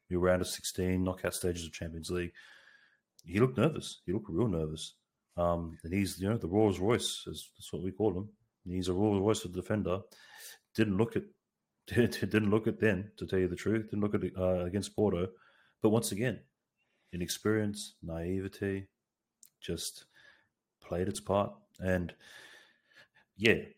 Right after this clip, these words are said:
and when, when you, I guess when you couple that, when you couple inexperience and naivety with, you know, a, a tournament that has, I guess, a different feel to it than the Premier League, it's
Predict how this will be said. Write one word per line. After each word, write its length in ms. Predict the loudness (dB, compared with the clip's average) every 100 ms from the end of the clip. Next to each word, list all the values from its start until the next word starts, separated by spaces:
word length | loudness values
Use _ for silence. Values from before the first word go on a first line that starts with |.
| _
and 240 | -8 -6 -4
when, 160 | -4 -2
when 180 | 0 2
you, 180 | 0 -2
I 40 |
guess 220 | -4 -4
when 100 | -2
you 80 | -2
couple 400 | 4 4 4 2
that, 280 | 2 -4 -8
when 100 | -6
you 80 | -6
couple 320 | -2 2 4
inexperience 680 | 2 0 -2 0 0 0 -4
and 100 | -6
naivety 580 | -4 -4 -6 -8 -8 -8 _
with, 180 | -6 -6 -8 _ _ _ _ _ _ _ _ _ _ -20 -20 _ _ _ -20 -8
you 140 | 2 2
know, 160 | 2 -2 -16 -20 _ _ _ _ -12
a, 80 | -12 -8 -6
a 60 |
tournament 540 | -4 2 4 4 2 -4 -2
that 360 | 0 0 -2 _ _ _ _ _ _ _ _ _ _ _ _
has, 300 | -4 -2 0
I 100 | -2
guess, 220 | -2 -2
a 40 | -4
different 280 | -8 -8 -2
feel 220 | 2 2
to 180 | 2 -2
it 140 | -2
than 100 | -8
the 60 | -6
Premier 320 | -4 -2 0
League, 320 | 0 0 -4 _ _ _ _ -4
it's 280 | -4 -4